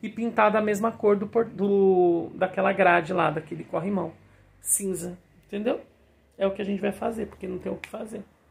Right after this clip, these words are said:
E é isso. Coisinhas de casa mesmo, sabe? E manutençãozinha, né? É sobre isso.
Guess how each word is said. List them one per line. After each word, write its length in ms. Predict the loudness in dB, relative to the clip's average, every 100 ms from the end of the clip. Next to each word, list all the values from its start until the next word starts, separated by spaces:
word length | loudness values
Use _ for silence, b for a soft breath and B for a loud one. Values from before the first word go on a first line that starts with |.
| _ _ _ _ _ _ _ _ _ _ b b b b b b _
E 100 | -8
é 160 | -4 -2
isso. 760 | -2 -2 -6 -10 -10 -12 -14 _ _ _ _ _ _ _ _ _ _ _ _ _ _ _ -8
Coisinhas 500 | -6 -4 -4 -4 -4
de 80 |
casa 400 | -8 -6 -6 -4
mesmo, 480 | -4 -2 -4 -6 -10 -14 _ _ _
sabe? 440 | -6 -2 -2 -6 -16 b b b b b _ _ _ _ _ _ _ _ -14
E 1000 | -6 -4 -2 0 0 0 -2 -2 -2 -4 -8 -14 _ _ _ _ -10
manutençãozinha, 1120 | -6 -6 -4 -6 -4 -6 -4 -4 -2 -2 -2
né? 240 | -4 -6 -14 _ _ _ _ _ _ _ _ _ _ _ _ _
É 100 | -16
sobre 440 | -10 -8 -8 -6 -6
isso. 640 | -6 -8 -8 -12 -14 -18